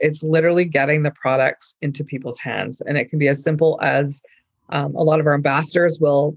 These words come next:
you know, take little containers and create their own samples. There's, there's, there's ways to very cost effectively,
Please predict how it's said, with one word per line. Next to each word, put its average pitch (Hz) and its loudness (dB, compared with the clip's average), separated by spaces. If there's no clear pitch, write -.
you 160 -4
know, 147 0
take 151 -2
little 151 2
containers 170 0
and 160 -2
create 160 0
their 160 2
own 165 0
samples. 160 0
There's, 147 -2
there's, 160 0
there's 170 0
ways 165 2
to 147 0
very 156 2
cost 151 -4
effectively, 139 -2